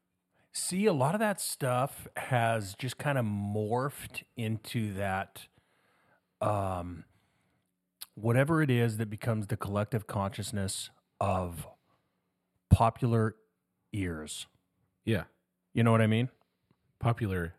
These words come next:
Speaker 2: years? Was that a years or ears?
Speaker 1: Ears.
Speaker 2: Popular ears. What does that mean?
Speaker 1: I don't know. I just made that up. <laughs> But it, it, you know, these songs that become embedded in our minds.
Speaker 2: Okay, yeah, yeah.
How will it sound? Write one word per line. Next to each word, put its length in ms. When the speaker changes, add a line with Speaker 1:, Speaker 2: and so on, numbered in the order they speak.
Speaker 2:
years? 640
Was 120
that 100
a 60
years 340
or 120
ears? 380
Speaker 1:
Ears. 480
Speaker 2:
Popular 420
ears. 400
What 80
does 80
that 180
mean? 240
Speaker 1:
I 120
don't 140
know. 200
I 80
just 160
made 160
that 160
up. 300
<laughs> 100
But 380
it, 240
it, 180
you 120
know, 100
these 180
songs 460
that 100
become 320
embedded 440
in 100
our 140
minds. 380
Speaker 2:
Okay, 280
yeah, 160
yeah. 280